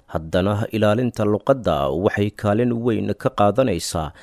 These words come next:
fahamkiisa, maadaama uu ku soo degay af carbeed cad oo fasiix ahi. Waxaa arrinkan soo hoosgelaya in qofku uu fahmo weedhaha qariibka ah ee ku jira Qur'aanka Kariimka, isaga oo sidoo kale ogaanaya inay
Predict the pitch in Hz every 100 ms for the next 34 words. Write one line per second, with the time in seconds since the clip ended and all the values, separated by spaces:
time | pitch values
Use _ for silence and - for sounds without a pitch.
0 | - - 170 139 87 - - 85 - 107
1 | 104 104 104 101 117 107 101 104 101 -
2 | 117 - 101 101 107 104 - - 101 101
3 | 117 104 92 104 101 - 104 - 98 -
4 | 110 - 87 92 107 85 78 - _ _
5 | _ - - 87 98 101 113 113 110 104
6 | - 107 110 - - 131 123 104 - 110
7 | 131 82 78 87 92 120 107 120 - 101
8 | 101 104 - 101 101 107 104 107 104 120
9 | 110 104 107 147 110 - 95 87 87 87
10 | 90 113 - 101 101 - - 107 - 117
11 | 107 104 - 139 135 87 - 82 - -
12 | - 73 - 107 107 107 110 - 120 107
13 | - 101 104 107 101 117 139 78 78 87
14 | 87 123 110